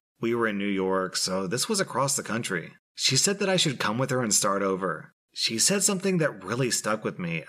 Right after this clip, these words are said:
about how if I don't walk away now, I can't do it in five years. And right now is the moment to hurt my kids the least. I told my ex that it wasn't working, and I didn't want to be a dad.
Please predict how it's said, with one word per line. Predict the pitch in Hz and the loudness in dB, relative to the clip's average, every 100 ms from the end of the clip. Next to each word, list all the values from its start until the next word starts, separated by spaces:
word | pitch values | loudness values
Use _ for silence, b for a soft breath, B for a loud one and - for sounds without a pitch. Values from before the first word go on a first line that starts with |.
| - | -4
about | 104 104 | -2 0
how | 98 104 107 | 0 0 -2
if | 101 - | -4 -2
I | 107 | -2
don't | 90 101 104 127 | 0 -2 -2 0
walk | 110 120 | 0 0
away | 110 107 | 0 0
now, | 104 92 107 117 117 | 2 2 2 0 0
I | - | -2
can't | 101 - 156 165 | -2 0 2 2
do | 165 156 | 4 2
it | 143 | 0
in | 127 110 | -4 -6
five | 95 101 117 90 | -2 2 2 0
years. | 92 104 85 - - - - | -2 0 0 -2 -6 -8 -6
And | 104 107 101 | -2 0 -2
right | 80 87 175 | -4 0 0
now | 190 185 185 | 2 2 2
is | 156 | 0
the | |
moment | 139 127 139 143 | 0 2 2 2
to | 113 | 0
hurt | 127 | -2
my | 117 113 | -2 -4
kids | - 120 - | 0 -2 -2
the | 101 | -2
least. | 90 107 92 - - - _ - | 0 0 0 -2 -4 -8 _ -4
I | 104 | -2
told | 101 110 123 | 0 0 0
my | 123 123 | 0 -2
ex | 101 110 - | 0 -2 0
that | 123 | 0
it | 107 92 | 0 0
wasn't | 101 107 101 | -2 -2 -4
working, | 90 101 95 90 85 | -2 -2 -2 -6 -6
and | 85 104 107 110 | -4 -2 -2 -2
I | - 180 | 0 2
didn't | 156 110 | 2 2
want | 101 | 0
to | 98 | 0
be | 92 | 0
a | 87 | -2
dad. | 82 90 85 80 78 | 0 0 0 -4 -8